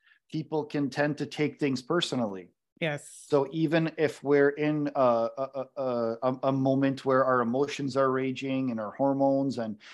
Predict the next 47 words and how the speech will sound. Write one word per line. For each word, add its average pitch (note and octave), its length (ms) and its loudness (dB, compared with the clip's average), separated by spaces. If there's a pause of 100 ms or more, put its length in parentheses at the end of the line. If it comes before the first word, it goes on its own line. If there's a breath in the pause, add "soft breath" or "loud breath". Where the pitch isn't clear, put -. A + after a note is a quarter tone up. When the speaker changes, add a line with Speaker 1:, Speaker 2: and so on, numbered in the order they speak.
(120)
Speaker 1:
you B2+ 140 -4
know, A#2 360 0
we're C3 200 -2
flustered C#3+ 560 0
with C3+ 240 0
ourselves, C3+ 680 4 (540 loud breath)
perhaps C#3+ 340 2
we D3 80 -4
have C3+ 180 2
a C3 60 -2
difficult D3 560 -4
relationship C#3+ 680 -2
with A#2+ 260 -4
our, G#2 300 -2
our, A2+ 160 -4
a C#3 40 -6
family C#3 360 2
member, C3+ 480 2
a G#2 40 -6
friend, C#3 380 0
or B2+ 80 0
a A#2+ 60 -2
business C#3 400 -4
partner, B2 480 2 (500 soft breath)
they're G3 220 6
not G3+ 280 6
looking F3 440 4
into D#3+ 280 -2
your D3+ 120 4
mind D3 440 0
and C3 140 -4
seeing, C3+ 300 -6
"Oh C#3 60 -2
my C3+ 180 -2
gosh, B2+ 360 2
she's, - 380 -12
she's - 240 -10
struggling B2 460 -2
because A2 340 -8
of A2+ 140 -6
this. D3 260 4
This B2+ 180 -8
is B2 120 -12
what B2 100 -8
she's B2 240 -6
going D#3 360 2
through." D3+ 380 -2